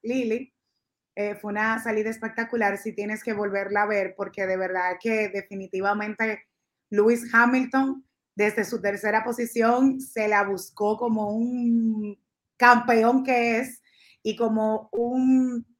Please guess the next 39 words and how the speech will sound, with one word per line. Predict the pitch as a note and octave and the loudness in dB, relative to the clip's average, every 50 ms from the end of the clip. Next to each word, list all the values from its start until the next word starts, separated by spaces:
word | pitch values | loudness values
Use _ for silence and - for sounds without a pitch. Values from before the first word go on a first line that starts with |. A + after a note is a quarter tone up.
| _ - | _ -6
piloto | C4 B3+ A#3+ B3 B3+ B3+ B3 B3 A#3+ A3 A3 | -4 -4 0 2 2 2 2 0 -2 -4 -4
que | - G#3+ G3 | -4 -8 -8
sabe | - - G#3 G3+ G#3 G#3 A3 A3+ A3+ A3+ - | -4 0 2 4 4 4 4 2 0 0 -2
hacer, | G#3 G3+ G3+ - A3 G#3+ G#3+ G#3+ G#3+ - | -4 -4 -4 -2 -2 -2 -2 -2 -4 -6
eh, | G#3 G3+ G3 F#3+ F#3+ F#3+ G3 | -6 -4 -4 -4 -4 -6 -8
estrategias | G3 - - G#3+ G3 F#3+ - A3+ A3+ A3 A#3 A3 A3 A3+ - | -10 -8 -6 -4 -4 -4 -2 -2 -2 0 0 0 -2 -2 -4
de | G3+ G3+ | -8 -8
salida, | G3 - G3 G3 G#3 A3 G#3+ G#3+ G3+ | -6 -4 -4 -2 -2 -2 -2 -2 -4
y | G3 | -4
tú | - G3+ | -4 -4
lo | G3+ G#3+ G3+ | -4 -4 -4
sabes, | - G#3+ G3+ G3+ G#3 G#3+ - _ _ _ _ _ _ _ _ _ - | -2 0 0 0 0 -2 -8 _ _ _ _ _ _ _ _ _ -2
en | G#3 G#3+ | -2 0
tercera | A3+ G#3+ G3 - G#3 G3+ G#3 G#3 | 0 -2 -2 0 2 2 2 2
posición | A3+ A3+ A3+ A3+ - - A3 G#3 G#3 G#3 G#3 G3+ - | 0 -6 -6 -6 -6 -4 -2 -2 -2 -4 -6 -6 -6
tiene | G#3 G3 G3 G#3 G#3 G3+ G3+ G3+ G3 G3+ | -4 -4 -4 -4 -4 -4 -4 -6 -4 0
la | G3+ G3 F#3+ - | 0 0 0 0
forma | - G#3+ G#3 G3+ G#3 G3 F#3+ | -2 -2 0 0 -2 -2 -4
de | F#3+ | -4
buscarle | F#3+ F#3+ - - - G3 F#3+ G3 G#3 G#3+ | -4 -6 -10 -6 -2 -2 -2 0 0 0
la | G#3+ G#3 F#3+ | 2 2 2
vuelta | G3+ G#3 A3+ A#3 A3 G3+ G#3+ - A3+ A3+ - _ _ _ _ _ - - - _ _ _ _ - | 2 2 2 2 2 0 -2 -6 -10 -12 -12 _ _ _ _ _ -20 -20 -20 _ _ _ _ 2
a | G3+ G3 G3 | 4 6 6
lo | G#3 G#3 G3+ | 6 4 2
que | - G#3+ G3+ G3+ G#3 - - | 0 0 0 0 0 0 0
a | G3+ G3 | 0 0
lo | G3+ G#3 | 0 0
mejor | G#3 G#3 G3+ G3+ G3+ G#3 G#3+ G#3 | -4 -4 -2 -2 -2 -2 -2 -2
pudiéramos | - A3+ G#3+ A3 A3 A3 A3+ A#3 A3 | -4 -2 -2 0 0 0 0 0 -2
decir | A#3 A3+ A3 - A#3 G#3 - | -2 -6 -6 -4 -6 -6 -2
que | - | -2
agarró | G#3 G3+ G3+ G3+ G3+ G3 G3+ | 0 0 0 0 0 0 -2
un | G3+ G3+ | -2 -2
poco | - A#3 A3+ - A3 | -6 -8 -6 -4 -4
desprevenido | G#3 G#3+ G#3+ - - G#3 G3+ G3 G3+ G3+ G3+ G3+ G3+ | -4 -4 -6 -6 -6 -6 -4 -2 -2 -4 -2 -2 0
Alonso, | G3 G3 G3 A#3 B3+ B3 A3+ - - G3 - | 0 2 2 2 0 0 -4 -6 -10 -12 -8
cosa | - G#3 G3+ - G#3+ G#3 | -6 -8 -6 -6 -6 -6
que | - G#3+ | -6 -8
es | - | -8